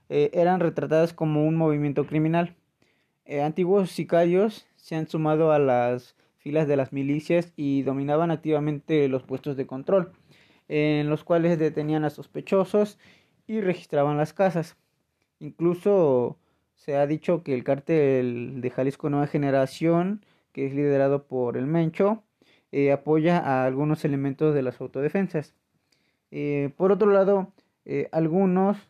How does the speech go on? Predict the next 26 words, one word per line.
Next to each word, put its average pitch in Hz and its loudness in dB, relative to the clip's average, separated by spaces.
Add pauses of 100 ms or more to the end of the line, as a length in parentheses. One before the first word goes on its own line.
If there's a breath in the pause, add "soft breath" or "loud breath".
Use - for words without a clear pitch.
(300)
los 147 -4
ven 151 -2
como 160 0
los 135 -2
héroes 147 0
que 123 -10
México 131 -6
necesitaba 143 -2 (400 soft breath)
tras 143 -6
años 147 -2
de 151 0
abuso 139 0
por - -12
parte 135 -4
de 139 -2
los 123 -10
criminales. 156 -4 (1120)
Eh, 147 0 (460)
que 160 -8
estos 175 0
grupos, 175 0
pues, 165 -6
atraen 151 -2
a 143 0
sectores 139 -6
conservadores, 147 0